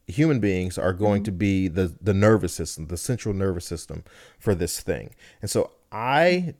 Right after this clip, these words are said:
Speaker 1: don't
Speaker 2: Mm-hmm.
Speaker 1: anticipate, and maybe this is Pollyannish of me, maybe this is overly optimistic.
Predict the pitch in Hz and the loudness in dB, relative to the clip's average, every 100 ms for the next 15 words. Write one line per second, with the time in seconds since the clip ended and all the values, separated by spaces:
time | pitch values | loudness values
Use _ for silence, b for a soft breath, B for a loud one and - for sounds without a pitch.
0 | 95 - 113 117 - - 95 - _ _ | -6 2 2 2 -2 -8 -10 -12 _ _
1 | 110 104 175 175 - 104 98 - 92 90 | -2 2 2 0 2 2 2 -2 -4 0
2 | 92 104 107 113 120 - b b - - | 2 2 0 0 -2 -6 b b -8 2
3 | 101 101 95 92 101 135 - 135 131 135 | 4 6 4 2 2 0 -2 -2 0 0
4 | 156 123 95 95 92 90 90 101 110 110 | 0 0 -2 -2 -4 -2 0 2 2 2
5 | 113 123 120 120 151 151 | 0 0 0 0 -2 -4